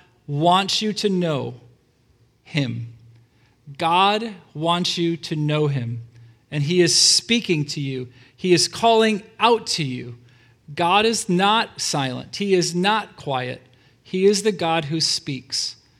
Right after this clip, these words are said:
and he wants you to hear him. That leads to the second thing. After giving so, this general intro about the offerings, telling the people, "Speak to the people of Israel and say to them, 'When one of you brings an offering to the Lord, you shall bring your offering from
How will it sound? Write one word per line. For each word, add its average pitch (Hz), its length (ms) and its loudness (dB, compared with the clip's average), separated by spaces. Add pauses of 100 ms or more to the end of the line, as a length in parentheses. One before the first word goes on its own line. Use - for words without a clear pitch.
(300)
and 147 80 -6
he 156 120 0
wants 143 440 -2
you 143 60 -6
to 127 100 -6
hear 120 220 -4
him. 117 220 -6 (840)
That 214 180 2
leads 214 260 4
to 190 60 -2
the 165 100 -2
second 156 380 -2
thing. 120 240 -6 (880)
After 190 540 2 (400)
giving 262 300 2
so, 226 180 2
this 214 280 0
general 226 840 2
intro 214 720 4
about 190 400 2
the 180 120 -4
offerings, 185 640 0
telling 190 340 0
the 185 60 -2
people, 190 360 -2
"Speak 196 260 2
to 226 80 -2
the 208 80 -2
people 240 320 0
of 208 100 2
Israel 190 360 2
and 185 100 -2
say 180 200 -2
to 196 40 2
them, 196 320 0 (380)
'When 170 180 0
one 180 160 4
of 202 140 0
you 208 100 2
brings 196 320 2
an 190 80 -2
offering 185 440 0
to 214 100 -2
the 208 100 2
Lord, 180 420 2
you 180 120 -4
shall 180 240 0
bring 190 240 0
your 190 160 2
offering 180 340 0
from 185 240 -8